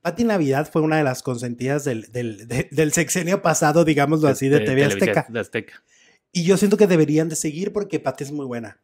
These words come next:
Speaker 1: Pati es buena conductora, es buena actriz y cae muy bien.
Speaker 2: Es que tenían una
Speaker 1: Ujú.
Speaker 2: estrellota ahí. Lo último que hizo fue MasterChef, ¿no?
Speaker 1: Ajá.
Speaker 2: Bueno, no, hizo un programa
Speaker 1: Uno de, de, de un reality.
Speaker 2: de gruperos o algo así.
Speaker 1: Ese. Entonces, Pati es muy buena, no, no, no me la desperdicien, o sea, los talentos no tienen nada que ver, ¿no?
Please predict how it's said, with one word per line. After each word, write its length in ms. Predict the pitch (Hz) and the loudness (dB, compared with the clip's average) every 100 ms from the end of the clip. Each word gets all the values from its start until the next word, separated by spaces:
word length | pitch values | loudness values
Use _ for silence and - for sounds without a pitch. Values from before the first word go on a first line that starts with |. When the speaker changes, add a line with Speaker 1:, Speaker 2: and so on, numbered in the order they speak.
| _ | _
Speaker 1:
Pati 220 | 147 175 | -8 -6
es 80 | 143 | -4
buena 260 | 139 185 | -4 -4
conductora, 480 | 185 147 120 151 143 | -6 -10 -10 -8 -4
es 80 | 147 | -4
buena 160 | 135 135 | -6 -8
actriz 320 | 139 139 160 | -8 -8 -8
y 60 | 160 | -8
cae 160 | 127 | -8
muy 160 | 127 123 | -10 -10
bien. 220 | 113 101 _ _ | -10 -12 _ _
Speaker 2:
Es 280 | 269 123 117 | 0 2 4
que 80 | 156 | 4
tenían 240 | 135 127 | 6 6
una 100 | 143 | 4
Speaker 1:
Ujú. 60 | 135 | 2
Speaker 2:
estrellota 560 | 117 98 101 139 139 | 2 2 2 0 2
ahí. 360 | 104 113 135 - - | 2 2 -2 -8 -2
Lo 120 | 117 | 2
último 280 | 123 170 147 | 2 4 4
que 100 | 123 | 4
hizo 160 | 120 | 2
fue 120 | 151 139 | 0 0
MasterChef, 560 | 139 - - 123 120 117 | 0 -2 -4 -2 -2 -4
¿no? 240 | 135 143 _ - | -6 -8 _ -12
Speaker 1:
Ajá. 220 | 143 135 | -8 2
Speaker 2:
Bueno, 220 | 143 139 | 4 4
no, 260 | 120 135 139 | 4 2 2
hizo 160 | 131 143 | 0 -4
un 100 | 139 | -4
programa 320 | 143 123 117 | 0 2 2
Speaker 1:
Uno 80 | 170 | 2
de, 220 | 135 123 | 2 0
de, 260 | 120 123 120 | -2 -4 -4
de 160 | 127 | -4
un 120 | 156 160 | -2 2
reality. 440 | 170 151 131 110 | 2 2 -2 -2
Speaker 2:
de 120 | 113 | 0
gruperos 520 | 104 101 - 127 131 131 | 2 0 2 0 0 -4
o 40 | |
algo 120 | 123 | -6
así. 180 | 127 123 | -6 -2
Speaker 1:
Ese. 280 | 131 - 101 - - - | -2 -2 -8 -18 -20 -12
Entonces, 320 | 160 196 - - - | -8 -8 -10 -14 -2
Pati 260 | 190 196 | 0 2
es 100 | 220 | 2
muy 140 | 208 202 | 2 0
buena, 340 | 190 190 170 | 2 0 -2
no, 220 | 139 165 180 | -2 -4 -6
no, 220 | 175 196 185 | -4 -4 -2
no 160 | 185 | -2
me 120 | 208 | 2
la 140 | 233 220 | 4 4
desperdicien, 680 | 185 - 165 151 196 208 170 | 2 -2 -4 -4 -4 -2 -2
o 40 | 160 | -2
sea, 120 | 180 | -2
los 180 | 180 180 | -4 -4
talentos 480 | 185 185 202 226 214 | -4 -2 -4 -6 -6
no 80 | 214 | -6
tienen 200 | 208 202 | -6 -4
nada 240 | 202 202 | -4 -4
que 120 | 202 | -6
ver, 280 | 180 185 175 | -6 -4 -4
¿no? 180 | 165 175 | -6 -8